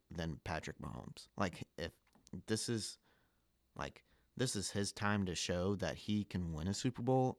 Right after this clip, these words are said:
and that he can actually be considered one of the greatest coaches to ever live,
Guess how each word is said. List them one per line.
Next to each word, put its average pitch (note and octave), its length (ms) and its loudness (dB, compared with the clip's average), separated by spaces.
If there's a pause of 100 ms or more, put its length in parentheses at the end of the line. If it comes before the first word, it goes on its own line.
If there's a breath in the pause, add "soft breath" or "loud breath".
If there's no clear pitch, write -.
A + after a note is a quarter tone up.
and D#2+ 200 0
that D#2+ 120 -2
he G2+ 140 2
can - 300 -2 (1000)
actually E2+ 540 -2 (260)
be G2 120 0
considered F#2+ 580 0
one F2+ 160 2
of E2+ 120 0
the E2 80 -4
greatest E2 600 -4
coaches E2+ 380 -2
to E2+ 180 -2
ever E2 200 -2
live, F2 320 -2